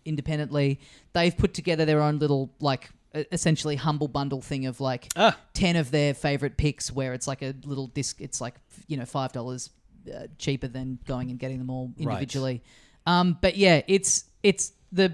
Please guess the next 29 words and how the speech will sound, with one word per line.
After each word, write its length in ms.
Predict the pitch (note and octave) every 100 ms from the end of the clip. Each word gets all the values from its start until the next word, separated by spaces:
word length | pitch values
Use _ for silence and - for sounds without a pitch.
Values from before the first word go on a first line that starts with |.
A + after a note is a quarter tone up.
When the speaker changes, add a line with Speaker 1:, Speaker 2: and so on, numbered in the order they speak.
| D3+
Speaker 1:
the 100 | F3
feel 400 | E3 - B3+ B3+
of 80 | A3+
it 80 | G3
is 140 | F3+
great. 500 | - E3 D#3+ D#3+ E3 -
It's, 320 | D#3+ - -
like, 160 | D3 -
the 80 | C#3
screen, 420 | - A3 G#3+ G3
the 60 |
quality 320 | E3+ A3+ A3+ F3+
of 40 |
the 60 | D3+
screen 300 | - D#3+ D#3+
is 100 | C#3
amazing. 460 | D3+ D#3 D#3+ D3+ - - _
Quality 280 | - A3+ G3+
of 60 |
the 40 | D#3
speaker 380 | - G#3 G3 F#3+
is 80 | -
surprisingly 520 | - E3+ D#3+ D#3+ D3+
good 180 | D#3+ -
for 80 |
how 160 | C#3 D3
small 280 | - D3+ C#3+
it 60 | C#3+
is. 200 | C3+